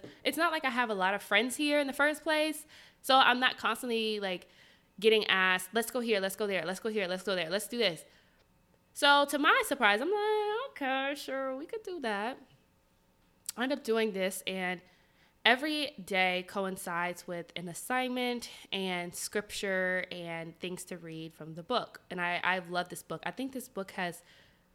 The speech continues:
s-, changed my life. And I'm not even finished with the fast, but the book has changed my life. I'm literally on, like, day, I'm probably on day twenty, really, 'cause I done skipped a couple days of reading. But,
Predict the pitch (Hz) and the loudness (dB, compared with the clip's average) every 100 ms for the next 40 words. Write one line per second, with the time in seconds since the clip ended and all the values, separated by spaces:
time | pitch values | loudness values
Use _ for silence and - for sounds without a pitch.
0 | _ - - _ _ _ - - 302 285 | _ -14 -14 _ _ _ -6 0 2 2
1 | 220 151 156 151 143 - - 208 240 269 | 0 0 -2 -4 -6 0 4 6 4 2
2 | 285 254 214 - 175 143 139 - - 165 | 0 -2 -4 -4 -6 -6 -8 -10 -10 -10
3 | 147 151 123 - - 180 170 180 170 175 | -8 -8 -6 -6 -6 -12 -14 -12 -10 -10
4 | 160 147 - - 214 214 185 190 185 170 | -10 -10 -12 -6 -4 -4 -6 -6 -4 -6
5 | 156 151 - - 147 143 143 143 143 147 | -6 -8 -12 -10 -6 -4 -4 -6 -8 -10
6 | 233 240 170 151 147 143 - - - 151 | -12 -10 -10 -10 -10 -10 -14 -20 -18 -16
7 | - 147 151 143 175 - 165 160 147 143 | -14 -14 -12 -12 -14 -16 -12 -10 -10 -12
8 | - - - - - - - - - 175 | -16 -18 -18 -18 -16 -16 -18 -18 -14 -14
9 | 92 131 170 214 | -12 -8 2 4